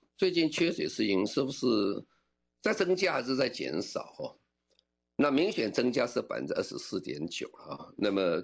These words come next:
略微增加百分之二十六啊。换句话，增加的是百分之五十一点二，有一半以上的台湾的人民认为我们现在用水啊，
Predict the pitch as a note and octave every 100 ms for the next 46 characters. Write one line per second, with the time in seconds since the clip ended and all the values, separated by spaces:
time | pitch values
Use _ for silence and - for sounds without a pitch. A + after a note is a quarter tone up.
0 | - D#3 C3+ E2+ D#2+ G#2 F#2 G2+ F#2+ -
1 | C#2+ C#2 F2 - D#2 - _ _ _ -
2 | - - _ F#3+ F3+ F3 E3+ G3 E3+ F3
3 | F3 D3 D3 G2+ - - G#2 - _ _
4 | _ _ _ _ - F2+ F#2 G#2+ A2 D#2
5 | C#2+ - - F2 G2 - - E2 - B2+
6 | A3+ D4 D#4 G#3+ G3+ A2 F2 G#2 G2+ E2+
7 | - - G2 F#2+ F2 D#2+ F#2 E2+ G2+ F#2+
8 | D2+ - D2 A1+ D#2 F#2 A#2 G2+ G2 -
9 | - -